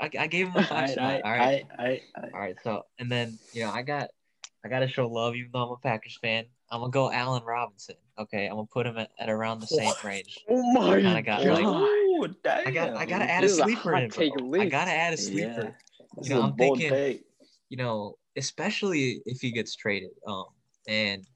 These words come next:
Speaker 1: especially if it's traded to a different team or if he signs somewhere else, or, you know, I know we kinda touched on it earlier, and I still don't think it's gonna happen, but if Russell Wilson does go there,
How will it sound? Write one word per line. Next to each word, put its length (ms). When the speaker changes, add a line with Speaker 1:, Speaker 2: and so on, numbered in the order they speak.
Speaker 1:
especially 340
if 60
it's 140
traded 320
to 100
a 20
different 320
team 300
or 100
if 100
he 60
signs 400
somewhere 260
else, 400
or, 320
you 140
know, 280
I 80
know 100
we 140
kinda 240
touched 240
on 100
it 80
earlier, 320
and 80
I 60
still 260
don't 220
think 160
it's 100
gonna 160
happen, 300
but 240
if 140
Russell 260
Wilson 360
does 260
go 240
there, 260